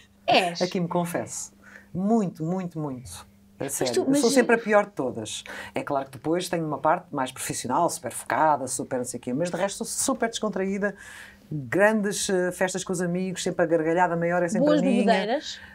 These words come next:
Speaker 2: Ah, de vez em quando, mas não é no sentido de cair para o lado, mas,
Speaker 1: Mas
Speaker 2: eh,
Speaker 1: já caíste ou não? Há,
Speaker 2: Já, não,
Speaker 1: já
Speaker 2: sabes,
Speaker 1: houve uma vez.
Speaker 2: há uma coisa que também melhora com a idade. É a forma como tu geres.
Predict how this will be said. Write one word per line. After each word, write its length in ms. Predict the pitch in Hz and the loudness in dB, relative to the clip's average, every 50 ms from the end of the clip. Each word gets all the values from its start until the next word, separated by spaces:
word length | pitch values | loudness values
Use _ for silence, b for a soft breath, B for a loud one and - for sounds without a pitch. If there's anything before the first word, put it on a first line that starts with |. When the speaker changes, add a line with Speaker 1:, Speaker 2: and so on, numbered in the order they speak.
| B B B B 226 | B B B B 2
Speaker 2:
Ah, 220 | 240 175 127 104 | 4 4 4 2
de 100 | 113 113 | -4 -6
vez 200 | 117 123 120 120 | -8 -6 -6 -6
em 120 | 131 139 | -6 -6
quando, 680 | 131 - 131 135 143 175 196 196 196 214 220 226 220 190 | -4 -2 -2 0 0 0 -2 -2 -4 -4 -6 -6 -6 -4
mas 240 | 170 202 214 214 180 | -2 0 0 0 2
não 180 | 214 214 208 208 | 2 2 2 2
é 60 | 208 | 2
no 80 | 220 214 | 0 -2
sentido 380 | - 226 214 214 - 220 196 | -2 -4 -4 -4 -4 -6 -6
de 80 | 175 175 | -6 -4
cair 160 | - 214 208 | -4 -4 -2
para 140 | 208 208 214 | 2 4 4
o 20 | 220 | 6
lado, 300 | 196 175 170 156 135 131 | 8 8 8 6 6 0
mas, 400 | 127 127 123 120 113 113 110 113 | -6 -6 -4 -4 -6 -6 -4 -2
Speaker 1:
Mas 260 | - 220 202 196 190 | 0 0 0 0 0
Speaker 2:
eh, 40 | 220 | 0
Speaker 1:
já 100 | 190 - | 0 2
caíste 440 | - 247 262 269 269 254 - - | 2 4 4 4 4 2 2 2
ou 80 | 277 285 | 2 2
não? 320 | 277 240 185 165 165 170 190 | 2 2 0 0 -2 -2 0
Há, 160 | 185 180 190 | 2 4 6
Speaker 2:
Já, 240 | 190 196 185 185 - | 8 8 8 8 8
não, 240 | 226 262 311 320 311 | 6 4 4 4 6
Speaker 1:
já 160 | 302 240 226 226 | 6 8 10 12
Speaker 2:
sabes, 100 | 220 294 339 | 12 10 10
Speaker 1:
houve 140 | 311 262 339 | 8 6 6
uma 120 | 349 339 | 4 4
vez. 280 | 269 214 214 190 170 165 | 4 4 0 0 2 4
Speaker 2:
há 60 | - 196 | 4 4
uma 180 | 175 170 170 | 4 2 0
coisa 240 | 180 220 247 233 233 | 0 -2 -2 -2 -2
que 60 | 226 | -4
também 180 | - 202 190 185 | -4 -4 -2 -2
melhora 280 | 175 170 170 156 151 | -2 0 0 0 -2
com 100 | 151 - | -2 -4
a 60 | 143 131 | -6 -4
idade. 320 | 113 110 - - - - - - _ _ - | -4 -6 -8 -10 -12 -16 -20 -20 _ _ -6
É 100 | 139 143 | -4 -4
a 40 | 135 | -2
forma 340 | - - 190 202 208 220 - | 0 2 2 2 2 0 -2
como 220 | - 220 202 180 | -2 -2 -2 -2
tu 120 | 180 - 190 | -2 -2 -2
geres. 640 | - 175 208 220 208 190 - - - - - - | 0 4 8 8 8 8 8 2 -6 -6 -6 -8